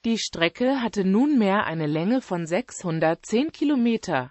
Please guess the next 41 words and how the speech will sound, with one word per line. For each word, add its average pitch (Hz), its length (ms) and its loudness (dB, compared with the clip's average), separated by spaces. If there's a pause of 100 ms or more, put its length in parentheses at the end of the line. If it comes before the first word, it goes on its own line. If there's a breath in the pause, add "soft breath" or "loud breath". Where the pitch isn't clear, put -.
Von 170 180 0
Grafton 156 600 0
aus 190 460 -2
wurde 175 240 4
eine 156 260 -2
weitere 165 460 -2
Strecke 196 460 -2
an 175 140 0
den 170 160 0
Ohio 165 400 2
bis 165 240 -4
Parkersburg 185 960 -4
gebaut. 131 600 -4
Durch 208 260 8
den 175 220 -2
amerikanischen 165 1000 -4
Bürgerkrieg 202 680 0
kam 185 260 -2
es - 180 -8
zum 180 180 -4
Erliegen 202 480 -4
des 196 240 -6
weiteren 240 540 2
Netzausbaus. - 1200 -2
Durch 208 240 8
die - 200 -4
Armee 180 420 0
der 175 200 2
Südstaaten 185 760 -2
kam 196 300 -2
es 165 160 -8
in 175 140 -4
den 165 160 -2
Kriegsjahren 180 920 -2
wiederholt 185 600 0
zu 247 140 -4
Sabotageakten, 226 1300 0
die 185 160 -2
den 175 180 2
Zugbetrieb 175 720 -4
stilllegten. 139 880 -4